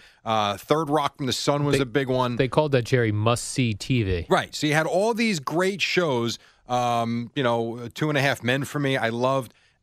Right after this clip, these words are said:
Speaker 1: I don't get to see that anymore. Never, like, ever. So I don't watch T V shows. During the day, yes, I watch High Heat with Chris Russo when I get home. I
Speaker 2: Right.
Speaker 1: do watch that.
Speaker 2: You know all about
Speaker 1: But
Speaker 2: baseball.
Speaker 1: Well,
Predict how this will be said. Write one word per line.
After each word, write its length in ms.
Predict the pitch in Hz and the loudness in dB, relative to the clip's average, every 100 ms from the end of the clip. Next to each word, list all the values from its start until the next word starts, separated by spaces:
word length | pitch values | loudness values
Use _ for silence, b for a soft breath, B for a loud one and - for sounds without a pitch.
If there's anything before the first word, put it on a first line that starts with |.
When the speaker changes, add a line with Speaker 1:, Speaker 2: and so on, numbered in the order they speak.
| _ | _
Speaker 1:
I 100 | 156 | 0
don't 220 | 196 220 185 | 0 0 0
get 160 | 185 | -2
to 80 | 175 | 0
see 240 | - 208 | -2 0
that 180 | 226 214 | 2 2
anymore. 460 | 139 101 87 73 67 - | 2 0 -2 -10 -14 -2
Never, 520 | 160 247 180 90 - _ | 0 2 2 0 -2 _
like, 180 | 131 143 | -2 0
ever. 400 | 185 202 160 90 | -2 0 0 -2
So 160 | - 131 | -4 0
I 200 | 147 170 | 0 0
don't 240 | 180 156 | -2 -2
watch 400 | 139 139 131 - | -2 -2 -2 -6
T 180 | - 139 | -8 -6
V 200 | 127 143 | -4 -4
shows. 500 | - 113 76 78 - | -2 -2 -4 -10 -12
During 280 | - 131 135 | -4 -2 -2
the 80 | 135 | -2
day, 340 | 117 165 180 139 | -2 0 -2 -2
yes, 340 | 170 104 - | -2 -2 -4
I 140 | 110 127 | -2 0
watch 260 | 123 120 | 0 -2
High 220 | - 135 151 | 0 0 0
Heat 240 | 120 151 | -2 -4
with 160 | 117 - | -6 -2
Chris 260 | 160 147 | -2 0
Russo 280 | 143 131 135 | -2 0 0
when 120 | 120 | 0
I 60 | 117 | 0
get 160 | 110 | 0
home. 220 | 98 92 76 | 0 0 2
I 40 | |
Speaker 2:
Right. 240 | 117 85 - | 2 2 0
Speaker 1:
do 140 | 160 | 0
watch 360 | 143 135 110 - | 2 0 -2 0
that. 240 | 104 76 - | 0 0 0
Speaker 2:
You 140 | 120 | 2
know 200 | 120 104 | 4 4
all 180 | 123 170 | 4 2
about 200 | 160 156 | 2 4
Speaker 1:
But 80 | 185 | 4
Speaker 2:
baseball. 560 | 135 120 - 90 - - | 2 0 -4 -8 -8 -4
Speaker 1:
Well, 100 | 196 | 0